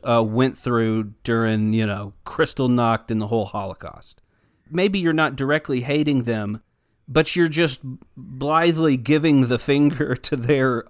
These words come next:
obviously far more worse experience, as if she's going through something similar.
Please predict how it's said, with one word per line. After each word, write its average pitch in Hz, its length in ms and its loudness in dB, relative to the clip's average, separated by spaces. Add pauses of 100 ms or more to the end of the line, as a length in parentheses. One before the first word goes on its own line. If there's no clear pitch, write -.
(100)
obviously 147 680 2
far 131 340 0
more 120 220 0
worse 113 300 -2
experience, 117 600 -4
as 117 200 -4
if 127 200 2
she's 131 380 2
going 123 360 2
through 117 180 -2
something 110 340 -4
similar. 98 400 -8